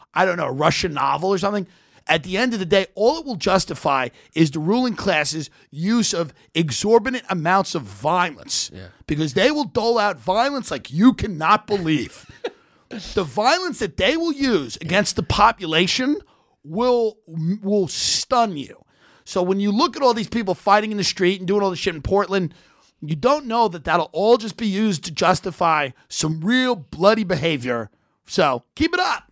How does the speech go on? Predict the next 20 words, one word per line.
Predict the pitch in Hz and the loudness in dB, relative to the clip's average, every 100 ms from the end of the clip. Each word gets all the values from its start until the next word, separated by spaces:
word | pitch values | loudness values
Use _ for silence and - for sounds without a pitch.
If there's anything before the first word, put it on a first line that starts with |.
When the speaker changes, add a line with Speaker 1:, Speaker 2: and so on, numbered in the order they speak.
| - | -16
Speaker 2:
Yeah. | 90 78 - | -14 -14 -8
Speaker 1:
Keep | 220 220 | -8 -2
it | 240 | 0
up. | 165 - _ - | 0 -2 _ -4
We'll | 165 | -2
see | - | -2
what | 190 | 0
happens. | 170 156 156 147 _ _ - | 0 0 -6 -14 _ _ 0
Tim | 339 349 | 0 2
Dillon | 311 247 | -2 0
Comedy | 214 208 180 | -2 -2 -4
dot | 170 160 - | 0 0 0
com | 160 156 151 _ _ _ - | 0 0 -2 _ _ _ -8
for | - - | -6 -2
all | 247 269 269 | 0 0 0
your | 233 214 202 _ - | -2 -4 -4 _ -10
comedy | 214 220 208 185 156 147 | -2 0 0 -2 -8 -6
needs. | 156 185 180 170 147 - - | -2 2 2 0 -4 -12 -2
Buy | 208 226 | 0 0
tickets. | 220 202 - 180 151 - - | -2 -6 -4 -4 -6 -8 -14